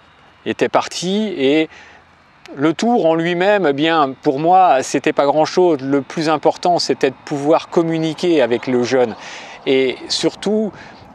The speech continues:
eh bien, le faire sortir de, de cette morosité qu'il avait à l'hôpital parce qu'il ne pouvait pas sortir pendant que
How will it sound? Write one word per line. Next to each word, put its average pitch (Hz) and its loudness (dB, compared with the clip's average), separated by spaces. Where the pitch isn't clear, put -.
eh 107 -2
bien, 139 0
le 123 0
faire - 0
sortir 175 -2
de, 135 2
de 139 0
cette 143 -2
morosité 160 0
qu'il 139 -2
avait 143 2
à 110 2
l'hôpital 147 0
parce 113 -6
qu'il 127 -6
ne 127 -2
pouvait 127 -2
pas 131 0
sortir - -2
pendant 147 0
que 143 0